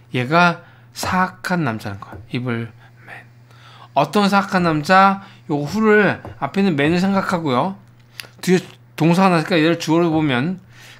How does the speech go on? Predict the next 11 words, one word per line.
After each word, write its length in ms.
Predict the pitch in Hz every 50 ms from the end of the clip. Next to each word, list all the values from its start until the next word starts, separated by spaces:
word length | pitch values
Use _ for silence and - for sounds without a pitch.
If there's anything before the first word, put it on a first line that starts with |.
| -
그 120 | - - 170
사악한 380 | - 208 202 208 - 220 196
남자는 560 | 196 185 165 156 160 170 196 208 214 202 196 - - - - - -
그 220 | - - 165 170
아-, 220 | 151 135 135 - -
부모님들 500 | - 147 151 151 143 131 123 151 160 156
죽였어요. 540 | - - 143 143 139 135 - 117 95 90 - -
아, 540 | 120 - 135 143 156 165 160 139 104 98 - - - - - - - - - -
그의 440 | - - 185 196 208 214 208 214
부모님을 680 | - 156 160 170 175 180 170 165 170 170 170 175 165 165 -
죽인 800 | - - - - 120 127 170 196 220 233 240 240 233 220 - -